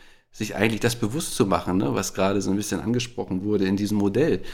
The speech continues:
Auf der einen Seite kann ich ja im Square, wenn ich jemanden, ähm,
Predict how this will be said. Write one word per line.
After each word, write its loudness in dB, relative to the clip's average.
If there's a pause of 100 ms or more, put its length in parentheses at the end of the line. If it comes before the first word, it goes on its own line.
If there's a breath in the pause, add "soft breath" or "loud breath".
(1120 loud breath)
Auf -10
der -4
einen 2
Seite 2
kann 0
ich 2
ja 4
im 0
Square, 2
wenn 2
ich 2
jemanden, 4
ähm, -2